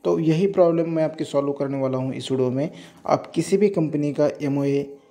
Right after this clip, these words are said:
एक मिनट में ड्राफ्ट कर सकते हैं। हाँ फ्रेंड्स, कितने मिनट में? एक मिनट में। जैसे एग्जांपल देखिए स्क्रीन के ऊपर, मानो आपके पास अगर कोई फार्मिंग, अ, से रिलेटेड कोई, अगर कोई बिजनेस करना चाहता है और आपके पास आता है कंपनी रजिस्ट्रेशन करने के लिए,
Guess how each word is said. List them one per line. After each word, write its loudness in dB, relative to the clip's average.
एक 2
मिनट 2
में 0
ड्राफ्ट -2
कर -6
सकते -6
हैं। -6
हाँ 0
फ्रेंड्स, -2
कितने -2
मिनट 2
में? -2
एक -2
मिनट 0
में। 0
जैसे 4
एग्जांपल 2
देखिए 0
स्क्रीन -2
के 0
ऊपर, 2
मानो -2
आपके -4
पास -4
अगर 0
कोई 0
फार्मिंग, 0
अ, -6
से 0
रिलेटेड 4
कोई, 4
अगर 2
कोई 0
बिजनेस -2
करना -2
चाहता -2
है 2
और 4
आपके 0
पास 0
आता -2
है 0
कंपनी -4
रजिस्ट्रेशन -2
करने -2
के -4
लिए, 0